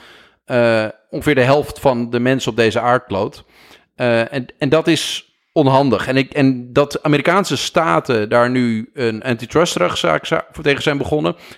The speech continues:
en dat de Europese Commissie een programma heeft uitgebracht dat heel erg gericht is op digitale soevereiniteit van Europa,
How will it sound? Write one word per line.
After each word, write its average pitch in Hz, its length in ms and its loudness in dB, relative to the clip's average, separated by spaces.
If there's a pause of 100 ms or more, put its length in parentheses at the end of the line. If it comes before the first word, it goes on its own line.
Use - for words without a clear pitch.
(120)
en 175 220 2
dat 127 460 0
de 131 240 -4
Europese 143 480 0
Commissie 139 720 -2
een 113 460 -4 (380)
programma 151 360 0
heeft 160 140 0
uitgebracht 120 520 0
dat 113 220 -4
heel 143 340 2
erg 110 260 0
gericht 131 340 -2
is 117 200 -2
op 110 320 -6
digitale 117 640 0
soevereiniteit 123 760 0
van 113 160 -6
Europa, 117 520 -2